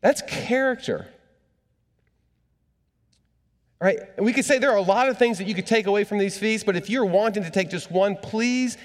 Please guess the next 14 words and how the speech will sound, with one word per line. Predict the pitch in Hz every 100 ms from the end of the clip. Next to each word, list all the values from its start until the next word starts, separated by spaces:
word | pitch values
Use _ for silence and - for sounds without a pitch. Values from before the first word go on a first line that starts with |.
| - -
take | 208 208 208 - -
that | - 120 156 -
one. | 117 104 92 90 - _ _ _ _ _ _ _ _ _ _ _ _
How | 180
they | 180 175
underscore | - 214 262 247 - 214
the | 190
character | - - 208 202 202 185
of | 139
God, | 151 143 143
of | 135
who | - 165
he | 151 147 -
is. | 113 107 92 85 -